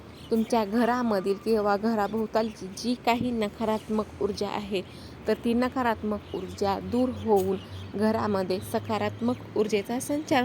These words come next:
होईल आणि जी घरामध्ये समृद्धी, सुख आणि शांती देखील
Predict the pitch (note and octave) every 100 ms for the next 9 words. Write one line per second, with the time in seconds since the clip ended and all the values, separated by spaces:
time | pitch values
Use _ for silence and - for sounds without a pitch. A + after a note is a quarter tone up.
0 | A#3 G#3 E3+ E3 - - - - - A#3+
1 | A3+ G#3 - - - G#3 A3 - G3 A#3+
2 | C4 B3 G#3 G#3+ A#3 A#3+ A3+ B3 G#3 G#3+
3 | G#3+ - A#3 - G3 - F#3+ G3+ A3+ A#3+
4 | A#3+ G3 F3+ F3+ F3+ - A3+